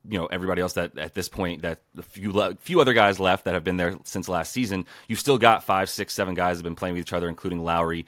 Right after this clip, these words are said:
you know, for a few seasons now. I think chemistry is just gonna come into play. I, I took under fifty-five and a half wins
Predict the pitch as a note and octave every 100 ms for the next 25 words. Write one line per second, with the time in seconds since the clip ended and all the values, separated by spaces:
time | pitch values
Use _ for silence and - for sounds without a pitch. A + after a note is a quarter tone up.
0 | - - - G2+ E2+ G2+ F#2 - F2+ G#2
1 | F#2+ F2 F2+ E2+ E2 - F#2 B2+ B2+ -
2 | C3+ - G#2+ F#2+ - F#2+ - G2+ F2 -
3 | A#2 G#2 C#2+ F2 F2+ G2 - - G#2 G#2+
4 | G2+ G#2+ G#2 G2 F#2 G2+ F#2+ F#2 F#2+ F2
5 | F2+ G2 G2